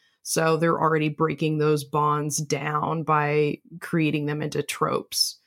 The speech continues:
And it's already breaking their friendships. It's straining the friendships. And we can see that in this moment by these guys being so separate, even,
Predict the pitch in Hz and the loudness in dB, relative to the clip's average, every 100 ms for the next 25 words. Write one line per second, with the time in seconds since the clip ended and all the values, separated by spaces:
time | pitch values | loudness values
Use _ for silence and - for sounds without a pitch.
0 | _ _ - 160 165 156 - 156 156 156 | _ _ -6 -4 -2 -4 -4 0 2 2
1 | 147 156 143 151 147 135 - 143 143 - | 2 0 -2 -2 -2 -2 -2 -2 0 -2
2 | - - - - _ - 160 - - 190 | -2 -4 -4 -6 _ -8 0 0 2 2
3 | 185 185 175 156 147 156 151 - - 151 | 2 0 0 -2 -2 -2 -2 -4 -2 -2
4 | 151 147 151 - 156 143 - 156 156 165 | -2 -2 -2 0 0 0 -2 -2 -4 -4
5 | 170 156 151 151 147 143 147 147 151 - | 0 0 0 -2 -2 0 0 -2 -4 -6
6 | - 165 165 147 147 151 - 156 156 - | -8 -4 0 2 0 -2 -2 -2 0 2
7 | 151 - 156 - 156 139 - 151 143 147 | 2 2 0 0 0 0 -2 -6 -4 -6
8 | - | -8